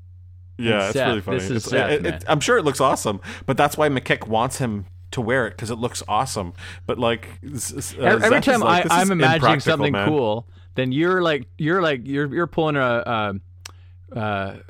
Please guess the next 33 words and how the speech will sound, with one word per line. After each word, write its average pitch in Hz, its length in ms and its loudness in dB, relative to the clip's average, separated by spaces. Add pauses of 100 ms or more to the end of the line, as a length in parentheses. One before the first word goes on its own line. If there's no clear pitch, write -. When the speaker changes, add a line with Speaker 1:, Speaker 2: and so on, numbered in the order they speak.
(260)
Speaker 2:
Rasharan, 127 640 -2
or, 110 260 -4
yeah. 120 260 -4 (1600)
"Hey 311 160 2
guys, 202 380 2
uh, 226 240 4
can 214 140 0
I 233 100 0
help 196 280 0
out 247 160 0
here 233 220 0
with 233 80 6
Speaker 1:
Oh. 165 60 10
Speaker 2:
the 156 100 6
Chasm 220 400 0
Fiend?" 302 380 -2
Uh? 302 640 0
Speaker 1:
<laughs> - 40 -16
The 147 100 6
Ren-, 139 200 4
Renarin 139 640 4
voice? 147 240 4
Speaker 2:
Renar-, 156 160 4
Speaker 1:
Yeah. 156 200 4
Speaker 2:
or 170 80 2
the, 165 140 -2
or, 165 80 2
yeah, 160 180 2
the, 143 140 2
Re-, 143 160 0
yeah, 127 240 -2
sorry, 85 260 -10
Rasharan. 85 380 -10